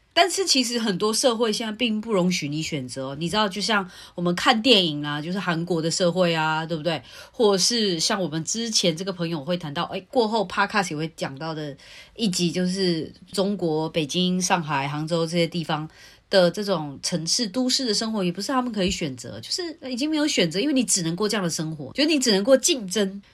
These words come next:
充满竞争的生活，就是你几乎是没有选择的。所以当今天你还在一个可以有选择的地方的时候，可以过一个自己想要的生活的样貌的时候，而不是真的等到六十五岁退休了之后才去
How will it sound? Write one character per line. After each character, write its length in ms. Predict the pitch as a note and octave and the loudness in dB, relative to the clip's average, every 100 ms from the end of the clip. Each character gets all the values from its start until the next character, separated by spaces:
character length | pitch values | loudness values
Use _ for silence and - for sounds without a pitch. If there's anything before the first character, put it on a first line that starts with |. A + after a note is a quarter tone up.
| - | -8
充 120 | A#3 | 0
满 160 | A#3+ F3+ | 2 2
竞 220 | B3 A3 | 2 4
争 160 | G3 F#3 | 6 6
的 80 | |
生 180 | F3 F3+ | 6 4
活， 120 | F3 | 2
就 80 | D3 | 2
是 20 | |
你 140 | F#3 F3+ | 0 0
几 340 | C3+ - A#3 A#3 | -2 0 2 4
乎 180 | A3 G#3+ | 2 2
是 100 | G#3+ | 2
没 120 | F3 | 4
有 100 | E3 | 2
选 240 | E3+ C#3 | 2 -2
择 160 | G2+ - | -4 -10
的。 180 | - - - - | -14 -18 -20 -4
所 140 | - | 2
以 40 | E4+ | 6
当 320 | E4 E4+ F4 | 6 4 -6
今 160 | - D#4 | -6 -2
天 320 | E4 E4 D#4+ | 0 -2 -2
你 80 | A3 | -4
还 100 | E3 | -2
在 160 | F3 B3+ | 0 -2
一 80 | |
个 320 | A3 G3 D#3 - _ _ | 0 -2 -2 -8 _ _
可 160 | - G#3+ | 0 2
以 120 | C4 F3+ | 2 2
有 160 | G3+ | 2
选 200 | A#3+ F3+ | 2 0
择 120 | D3+ | 0
的 100 | E3+ | 0
地 240 | F3+ B3+ F#3+ | 2 2 2
方 240 | F#3+ F3+ | 2 0
的 80 | F3+ | 0
时 160 | C#3+ - | -2 -4
候， 400 | - F#3 D#3 - - | 0 0 0 -4 -8
可 140 | - | 0
以 120 | A3 B3 | 2 2
过 300 | G#3+ C4 B3 | 4 4 4
一 160 | - | 0
个 220 | F3+ G3 F#3 | -2 0 0
自 140 | G3+ | -2
己 120 | G3+ | -2
想 340 | F#3+ - C#3+ D#3+ | -2 0 -2 0
要 180 | A3+ F#3+ | 2 4
的 80 | |
生 260 | F3+ G3 G3 | 2 0 -2
活 80 | E3+ | -2
的 80 | D3+ | 0
样 200 | F3+ G3 | 0 0
貌 340 | E3+ G3+ E3+ | 2 2 2
的 80 | C#3+ | 0
时 200 | C3+ C3+ | -4 -4
候， 80 | D3+ | -2
而 120 | F3 | -2
不 120 | F3 | 0
是 100 | G3 | -2
真 160 | A3 A#3 | 0 0
的 100 | A3 | 0
等 160 | F3 | -2
到 120 | C3+ F#3 | -2 0
六 180 | A3+ | 4
十 140 | F#3 F#3+ | 4 2
五 80 | C#3 | 0
岁 320 | - G#3 F3 _ _ | 0 0 0 _ _
退 120 | - | 2
休 200 | B3 A#3+ | 4 4
了 120 | A3+ G3 | 4 2
之 120 | G3 | 2
后 160 | A3 | 0
才 120 | A3 F3 | 2 0
去 380 | E3+ A3 F3+ | 2 2 0